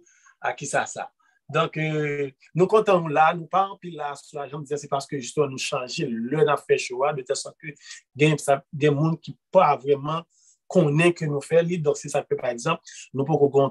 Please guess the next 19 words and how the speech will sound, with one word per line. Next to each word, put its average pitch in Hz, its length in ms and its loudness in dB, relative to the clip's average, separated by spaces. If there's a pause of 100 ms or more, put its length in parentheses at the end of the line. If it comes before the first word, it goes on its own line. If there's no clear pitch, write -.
(120)
trantèn 139 400 0
ou - 80 -20
karantèn 123 400 -2
de 123 80 -4
moun 117 180 -4
ki 110 80 -8
la. 95 140 -6
Men 110 100 -2
sa - 140 2
ki - 80 -18
pi 175 140 6
enpòtan, 143 280 2
se 143 140 4
ke 127 160 -2
ou 180 160 4
menm 156 180 4
de 147 80 0
pou 139 160 -6
la, 151 200 4